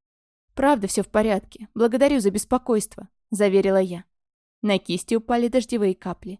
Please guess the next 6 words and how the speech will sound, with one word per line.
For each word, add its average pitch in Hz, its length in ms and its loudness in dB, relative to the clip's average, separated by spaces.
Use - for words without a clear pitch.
Непогода 269 540 2
накрывала 220 440 2
столицу 240 500 -2
очень 247 240 0
не 254 80 2
кстати, - 540 -8